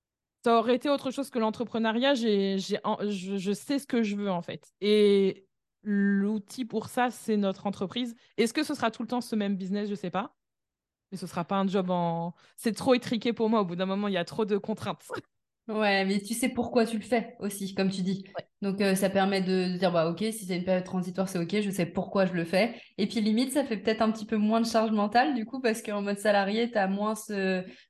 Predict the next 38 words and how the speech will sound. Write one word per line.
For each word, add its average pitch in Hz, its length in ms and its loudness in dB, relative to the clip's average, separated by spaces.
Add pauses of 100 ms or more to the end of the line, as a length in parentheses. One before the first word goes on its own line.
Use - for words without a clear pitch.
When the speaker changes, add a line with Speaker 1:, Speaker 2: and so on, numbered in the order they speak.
(120)
Speaker 2:
enfin, 180 220 2
malgré 190 320 2
tout, 233 100 -2
on 196 300 0
est - 20 2
embauché 202 380 0
pour 202 240 -8
un 214 160 0
poste, 247 360 0
un 214 220 2
rôle, 254 320 4 (320)
et 214 180 2
on 208 120 2
n'a 196 120 2
pas 220 180 6
ce 220 120 -6
truc 214 180 -6
de 190 120 -2
vision 196 420 0
d'entreprise, 208 720 0
d'avoir 185 340 2
toutes - 160 -8
les 233 140 0
casquettes 208 360 0
en 196 100 2
même 196 200 0
temps. 240 500 0 (120)
En 190 120 0
fait, 214 240 0
on 196 120 0
déroule 208 400 2
un 196 120 0
petit 196 160 -6
peu 226 160 0
notre, 190 640 -2
notre 185 380 -4
job, 240 280 2
quoi. 185 220 -6